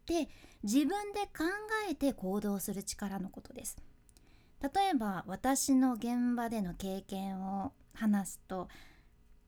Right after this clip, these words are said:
テレビのロケ現場で、まあ、ディレクターにもよるんやけど、一応台本をもらうじゃんね。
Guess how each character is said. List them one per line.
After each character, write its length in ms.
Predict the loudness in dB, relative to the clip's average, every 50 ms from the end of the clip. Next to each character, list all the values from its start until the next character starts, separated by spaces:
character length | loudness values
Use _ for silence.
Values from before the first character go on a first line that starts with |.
| -2 2
テ 140 | 4 6
レ 140 | 6 8 8
ビ 100 | 8 6
の 140 | 6 4 2
ロ 100 | 0 0
ケ 140 | 2 2 2
現 240 | 4 4 2 2 2
場 100 | 0 0
で、 240 | 0 0 -2 -2 -6 -12 -14 _ -2
ま 60 | 0
あ、 20 |
デ 100 | 2 4
ィ 40 | 4 4
レ 60 | 4
ク 120 | 2 2
タ 80 | 0 0
ー 120 | 0 0 0
に 40 | 2
も 80 | 4
よ 120 | 4 4 4
る 80 | 4
ん 80 | 2 2
や 100 | 0 0
け 120 | -4 -6
ど、 200 | -6 -6 -8 -10 -12 -16 -20 -20 -20 -4 -2
一 420 | -2 0 0 0 0 2 2 4
応 260 | 4 4 4 2 0 -4 -2
台 280 | 2 4 4 4 2 0
本 420 | 0 0 2 4 4 4 4 2
を 60 | 2 2
も 140 | 4 6 6
ら 120 | 8 6 6
う 80 | 4 2
じ 100 | -2 -4
ゃ 40 |
ん 80 | -2 -4
ね。 120 | -6 -6